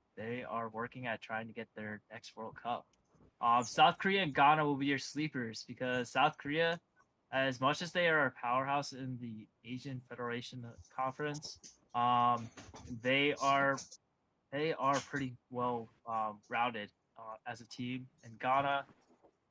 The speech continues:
everybody wants to see a South African team possibly advance, but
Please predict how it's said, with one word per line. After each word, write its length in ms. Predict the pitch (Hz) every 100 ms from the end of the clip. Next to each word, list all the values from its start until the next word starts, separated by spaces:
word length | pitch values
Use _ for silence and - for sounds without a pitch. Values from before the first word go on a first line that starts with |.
| - _ -
everybody 320 | 156 147 139
wants 240 | 127 123 -
to 60 |
see 180 | - 131
a 220 | 117 113
South 320 | - 139 113 120
African 320 | 110 - 110
team 300 | - 110 104 _
possibly 320 | 123 104 - 104
advance, 380 | 110 101 101
but 100 | -